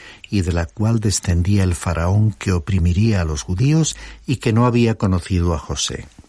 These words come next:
Moisés se presenta como la figura sobresaliente en el libro del Éxodo.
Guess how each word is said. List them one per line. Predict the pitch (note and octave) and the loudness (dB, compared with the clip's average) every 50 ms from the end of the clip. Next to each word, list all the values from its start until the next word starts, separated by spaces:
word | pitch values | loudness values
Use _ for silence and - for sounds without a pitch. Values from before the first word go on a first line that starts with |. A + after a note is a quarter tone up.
| _ _ _ _ _ _ _ _ _ _ - | _ _ _ _ _ _ _ _ _ _ -2
Moisés | B2+ B2+ C3+ C#3 C3+ B2 - - F#3+ F#3+ - - - - | 0 2 4 4 2 2 0 0 0 -2 -2 -4 -6 -4
se | - - - D3+ | -2 0 0 0
presenta | A#2 - B2+ A2+ - - D#3 D#3 - - C#3 | 0 0 0 0 2 0 0 0 0 -2 -4
como | - - A#2+ G#2+ G2+ | 0 2 2 4 4
la | G2 F#2 | 2 2
figura | - - A2 G#2 A#2 B2+ B2+ A2 | 0 0 0 2 2 2 0 0
sobresaliente | - - G#2+ F2 F2 F2 - - - D#2+ F2+ G2+ G#2 G2+ G#2 - - - B2 - - G#2 | -2 -2 -2 -2 -2 -2 -2 -2 -2 -2 0 2 2 2 0 0 -2 -8 -6 -4 -2 0
en | F#2+ | 2
el | F#2+ E2+ | 2 2
libro | E2+ F2+ E2 E2+ D#2+ D2+ | 2 0 0 0 -2 -2
del | C2 C#2 A#1+ A#1+ | -4 -4 -6 -6
Éxodo. | B1+ C2 - - - B1+ B1 - - | -8 -8 -8 -8 -8 -8 -10 -10 -14